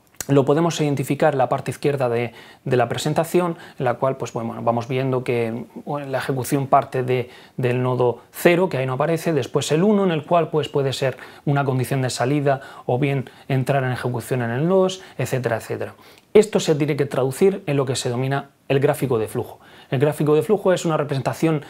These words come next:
equivalente y muy similar a la que hemos visto en el diagrama de flujo, pero en los cuales los nodos, eh, estamos agrupando uno más enunciados de procedimiento, es decir, instrucciones que se ejecutan en secuencial, sin ningún tipo de salto. Las aristas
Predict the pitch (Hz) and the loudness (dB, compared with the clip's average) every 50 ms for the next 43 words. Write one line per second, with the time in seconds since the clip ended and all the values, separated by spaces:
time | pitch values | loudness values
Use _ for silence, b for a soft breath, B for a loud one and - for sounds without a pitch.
0 | B B B 147 131 - 143 131 131 143 170 180 175 160 - 160 160 156 147 139 | B B B -2 0 0 0 0 0 0 0 0 -2 0 0 0 0 0 -2 -2
1 | 143 143 - - - - 139 135 131 131 139 151 - - 180 190 180 - 185 170 | -4 -6 -8 -8 -4 -2 0 0 0 0 -2 -4 -2 0 0 0 2 2 0 2
2 | 175 175 175 170 156 151 - 156 143 139 135 143 147 139 135 139 135 - - 135 | 4 6 6 6 4 2 0 0 0 2 2 0 -2 0 -2 -2 -4 -2 -2 -2
3 | 135 135 127 131 127 123 120 123 127 131 127 - 170 156 - 170 165 B B B | -2 0 0 0 0 0 0 -2 -4 -4 -2 -2 -2 0 2 0 -2 B B B
4 | B B B - - 170 170 165 170 185 156 143 139 - - 151 156 151 - 139 | B B B -2 0 2 2 2 2 2 0 -2 -2 0 0 0 0 0 0 -2
5 | 127 120 131 151 175 170 147 156 151 151 B B B B B B B B B _ | -4 -2 0 0 0 2 2 0 0 -2 B B B B B B B B B _
6 | _ - - 151 147 147 147 143 139 - 175 170 170 156 - 156 151 139 139 131 | _ 0 2 2 4 4 2 2 0 0 0 0 0 0 -2 0 0 0 -2 0
7 | - 165 170 160 143 156 - - 185 175 165 160 151 151 151 - - 143 139 131 | 0 0 2 2 0 -2 0 0 0 2 2 0 0 -2 -4 -4 -4 -4 -4 -2
8 | 120 147 143 139 131 123 135 113 - 123 117 - 127 123 123 127 127 123 113 120 | -2 -2 -2 -2 -2 -4 -4 -4 -4 -6 -6 -6 -4 -4 -2 -2 -2 -4 -4 -6
9 | 120 120 131 123 123 127 - - - - _ _ _ _ _ _ _ - 170 160 | -8 -6 -6 -4 -4 -4 -4 -6 -18 -20 _ _ _ _ _ _ _ 0 2 2
10 | 160 - 170 143 139 - - 190 185 190 185 175 - B B B B B 160 143 | 2 2 0 0 0 0 0 2 2 2 2 0 -6 B B B B B 0 0
11 | - 147 123 139 135 143 156 147 151 147 143 135 123 - 131 123 117 113 110 110 | 0 -2 -2 -2 -2 0 2 2 2 0 0 -2 -4 -4 -4 -4 -2 -4 -4 -4
12 | - - 135 123 110 101 - - - - 143 135 139 135 139 131 - 139 127 135 | -6 -4 0 0 0 -2 -4 -8 -4 -2 -2 0 0 0 0 0 0 0 0 0
13 | 113 117 107 - 117 110 98 92 - - _ _ _ _ _ _ _ _ _ _ | 0 0 -2 -2 -2 -4 -4 -4 -12 -20 _ _ _ _ _ _ _ _ _ _
14 | _ - - B B B B B B B 160 151 143 151 190 185 185 - - 190 | _ -20 -20 B B B B B B B 2 4 4 4 4 2 2 2 0 0
15 | 214 208 - | 0 -2 -10